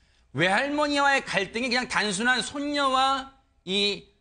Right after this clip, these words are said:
할머니, 외할머니 간에 일어난 그런 갈등을 지금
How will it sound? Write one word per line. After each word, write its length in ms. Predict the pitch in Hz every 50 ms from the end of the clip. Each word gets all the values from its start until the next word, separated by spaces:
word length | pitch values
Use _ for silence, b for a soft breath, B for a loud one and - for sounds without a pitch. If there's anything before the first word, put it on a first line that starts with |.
| _ _ _ _ _
할머니, 840 | - - 277 285 285 277 294 285 277 277 262 262 254 247 240 233 - -
외할머니 460 | 160 160 185 220 254 262 254 262 247
간에 160 | 247 240 226 208
일어난 220 | 190 214 214 196
그런 180 | - 196 240 226
갈등을 380 | - - 170 175 - 254 233
지금 200 | 196 240 180 131